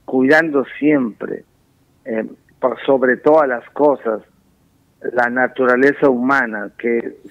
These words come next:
siempre diré, eh, nos asiste a todos. Y yo soy por eso muy cuidadoso de ello, pero también, eh, pido que, eh, seamos, eh,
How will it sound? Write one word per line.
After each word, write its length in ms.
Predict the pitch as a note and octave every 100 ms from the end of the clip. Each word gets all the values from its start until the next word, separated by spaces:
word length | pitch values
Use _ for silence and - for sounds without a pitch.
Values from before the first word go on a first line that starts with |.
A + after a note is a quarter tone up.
| -
siempre 520 | C#3+ C#3+ C3 - C3
diré, 500 | A#2 A#2 C#3 A#2+ - _ _ _ B2 - - _
eh, 120 | A#2+ A#2
nos 240 | B2 A#2+ -
asiste 480 | G#2+ - B2+ - B2+
a 80 | A2+
todos. 460 | A2+ G2 E2+ - - - _ _ _ -
Y 120 | A2
yo 200 | D#3 D3
soy 340 | D3 C3+ - _ -
por 180 | C3
eso 220 | C#3+ C#3+ B2
muy 420 | B2+ D3 F#3 F3+
cuidadoso 720 | - C3 A#2+ A#2+ B2 - A#2
de 240 | A#2 B2
ello, 240 | A#2+ A#2+ - _ _ _ _ _
pero 200 | D#3 E3+
también, 580 | E3 C#3+ E3 E3+ D#3 - _ _
eh, 300 | C3 B2+ B2
pido 460 | - D#3 D#3 D3 -
que, 440 | C#3 C#3 C3+ - _ _ _ _
eh, 300 | B2 B2 - -
seamos, 420 | C#3+ D3 D3+ C#3 - -
eh, 220 | A#2+ A#2